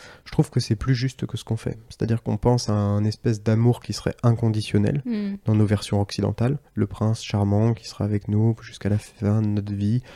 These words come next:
Speaker 1: ou la princesse qui nous aimera jusqu'à la... Bon. Euh,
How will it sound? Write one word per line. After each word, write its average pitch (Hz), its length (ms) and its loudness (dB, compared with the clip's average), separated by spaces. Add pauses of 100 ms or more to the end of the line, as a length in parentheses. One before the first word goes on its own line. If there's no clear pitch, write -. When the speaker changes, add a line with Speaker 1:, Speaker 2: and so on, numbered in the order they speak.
(160)
Speaker 1:
ou 110 80 -4
la 104 120 4
princesse 110 600 2
qui - 140 -8
nous 110 220 2
aimera 107 400 4
jusqu'à 107 280 -4
la... 107 100 0 (760)
Bon. 107 180 0 (600)
Euh, 107 100 0